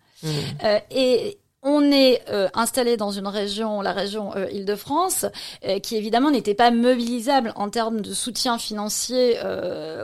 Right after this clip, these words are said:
Speaker 2: voilà, au regard du nombre d'institutions d'enseignement supérieur qu'elle accueille. Donc c'était extrêmement important pour compenser cette faiblesse qu'on avait, euh, de, de départ et cette incapacité qu'on, qu'on avait à solliciter, euh, euh, la région, euh, d'avoir le soutien,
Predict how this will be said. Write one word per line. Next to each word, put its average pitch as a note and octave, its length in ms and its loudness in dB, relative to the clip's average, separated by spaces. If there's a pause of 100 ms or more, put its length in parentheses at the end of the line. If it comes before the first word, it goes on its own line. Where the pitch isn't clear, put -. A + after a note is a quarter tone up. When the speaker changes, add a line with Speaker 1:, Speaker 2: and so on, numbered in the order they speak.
Speaker 2:
voilà, G3+ 320 0
au G#3 80 6
regard G#3 400 4
du G3 160 -4
nombre A3 380 2
d'institutions G#3 540 -6
d'enseignement G#3 480 -6
supérieur G#3 460 -4
qu'elle G#3 180 -2
accueille. G3 420 -4 (380)
Donc B3+ 160 0
c'était C4 280 0
extrêmement C4+ 560 0
important B3 720 -2
pour - 160 -12
compenser D#4+ 580 2 (380)
cette G#3+ 240 -6
faiblesse B3 380 -2
qu'on A3 160 -6
avait, G3 200 -4
euh, G3 340 -2
de, F#3 280 -12
de F#3 80 -10
départ F#3+ 380 -2
et - 40 -4
cette G3+ 220 -4
incapacité A3+ 760 -4
qu'on, G#3+ 200 -18
qu'on G#3+ 260 -16
avait G#3 240 -2
à A3+ 100 4
solliciter, A3 640 -2
euh, F#3+ 100 -2 (320)
euh, G3 160 -2
la G#3 120 -2
région, A#3+ 500 -2 (380)
euh, G3 440 2
d'avoir G3+ 440 0
le A3 100 0
soutien, C#4+ 580 0